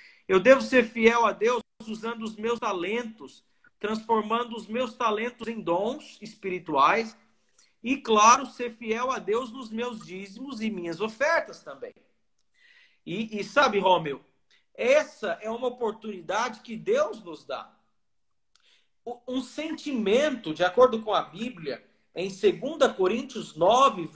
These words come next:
verso sete, diz assim: que Deus ama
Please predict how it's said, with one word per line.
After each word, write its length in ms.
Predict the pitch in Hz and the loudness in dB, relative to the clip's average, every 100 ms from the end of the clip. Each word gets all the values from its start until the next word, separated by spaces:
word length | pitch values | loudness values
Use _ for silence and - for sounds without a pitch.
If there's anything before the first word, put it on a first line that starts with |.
| 175 | 0
verso 300 | 196 196 160 | 0 -2 -10
sete, 400 | - 202 220 165 | -2 0 0 -6
diz 240 | 214 208 | -8 -6
assim: 300 | 185 233 226 | -8 -8 -12
que 160 | - 202 | -14 -18
Deus 800 | 165 185 196 208 240 - - - _ _ _ - | 0 4 4 4 2 0 -14 -20 _ _ _ -4
ama 840 | 208 202 208 214 214 269 294 - | 0 2 0 0 2 2 -2 -12